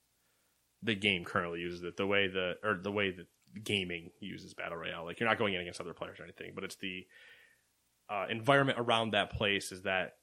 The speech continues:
the, I don't remember where you are, Maldraxxus, so you're the Necro Lords, are supposed to be, like, the military might of the Shadowlands, and they have a constant battle of trying to prove strength and stuff like that. So you're, you're in there.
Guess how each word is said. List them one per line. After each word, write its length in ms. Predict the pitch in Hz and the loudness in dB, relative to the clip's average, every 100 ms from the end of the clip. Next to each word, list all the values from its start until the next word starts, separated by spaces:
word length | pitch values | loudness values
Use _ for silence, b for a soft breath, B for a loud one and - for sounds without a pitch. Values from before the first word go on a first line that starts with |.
| 98 | -12
the, 480 | 101 95 92 87 87 _ _ _ _ _ _ _ - - | -8 -8 -10 -12 -18 _ _ _ _ _ _ _ -14 -10
I 60 | 95 | -10
don't 160 | 95 | -8
remember 200 | 98 92 | -8 -10
where 100 | 90 | -10
you 100 | 85 | -10
are, 260 | 85 82 - _ _ _ 98 | -12 -12 -18 _ _ _ -6
Maldraxxus, 640 | 95 95 95 - 113 101 | -4 -2 -2 -2 -6 -6
so 160 | - | -6
you're 140 | 92 90 | -6 -6
the 100 | 90 | -8
Necro 360 | 90 - 104 | -10 -6 -4
Lords, 400 | 104 107 110 - - b b 117 | -2 -2 -2 -6 -16 b b 0
are 80 | |
supposed 300 | 110 - 127 | 2 2 2
to 60 | 127 | 2
be, 80 | 117 | 0
like, 140 | 107 | 0
the 60 | 104 | 0
military 480 | 98 104 101 110 98 | 2 2 2 0 0
might 300 | 92 98 110 | 0 0 0
of 100 | 107 | -4
the 60 | |
Shadowlands, 600 | - 110 110 113 117 117 b b b b - | -2 0 0 0 -4 -6 b b b b -6
and 100 | 104 | 2
they 80 | 101 | 2
have 140 | 104 | 2
a 60 | 98 | 0
constant 540 | - 104 98 101 87 | 0 -2 -2 -4 -4
battle 420 | 95 92 98 95 | 0 2 2 2
of 160 | 92 90 - - | -2 -6 -16 -4
trying 300 | 120 95 92 | 0 0 0
to 160 | 92 - _ _ - | -10 -14 _ _ -10
prove 360 | - 117 98 - | -2 0 0 0
strength 500 | - - 92 90 - | 0 0 -2 -2 -8
and 80 | 95 | -6
stuff 240 | 98 92 | -6 -4
like 180 | 98 - | -6 -4
that. 240 | 95 98 - b b b b b b | -4 -4 -6 b b b b b b
So 120 | - 98 | -4 -2
you're, 220 | 92 87 _ | -2 -6 _
you're 200 | - 107 | -4 -2
in 100 | 92 | -2
there. 200 | 82 82 | -6 -16